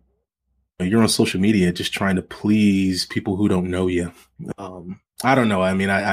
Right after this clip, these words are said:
I, I, the mixture of feelings, but again, that emotional intelligence allows for me just to deal with them inside and not to spew them out <laughs> in a, in a negative way. But long story short, M L K Day is also al-, always a beautiful day,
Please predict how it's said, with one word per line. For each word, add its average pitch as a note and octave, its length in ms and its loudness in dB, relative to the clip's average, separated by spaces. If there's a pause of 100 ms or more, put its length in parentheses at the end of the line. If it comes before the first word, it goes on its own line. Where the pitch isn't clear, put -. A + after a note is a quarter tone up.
(100)
I, G2+ 120 0
I, F#2+ 140 -2 (1000)
the G#2+ 160 2
mixture A#2+ 520 2
of G#2 100 -2
feelings, G#2+ 480 0
but F#2 400 -2 (640)
again, G2+ 320 4
that F#2+ 120 2
emotional G2 400 2
intelligence G2+ 480 0
allows F2+ 300 2
for F2+ 120 -6
me F2+ 100 2
just - 180 -4
to F2+ 80 0
deal F#2 200 2
with F#2 160 2
them F2+ 160 0
inside F2+ 440 2
and F2 120 -2
not F2 160 -4
to - 80 -8
spew F#2 320 0
them F2 160 -6
out E2+ 300 -6 (460)
<laughs> - 440 -6
in G#2 120 4
a, F#2+ 80 4
in G2+ 140 4
a F2+ 80 2
negative F#2 380 0
way. F#2+ 260 -4 (260)
But F#2 80 2
long G#2 200 6
story G2 260 0
short, A2+ 380 2 (500)
M G#2 60 4
L G2+ 80 4
K G2+ 200 4
Day F#2+ 180 4
is F#2 120 4
also F#2+ 260 0
al-, G2 220 2
always G2+ 400 4
a G2 80 2
beautiful F#2 380 0
day, F#2 300 2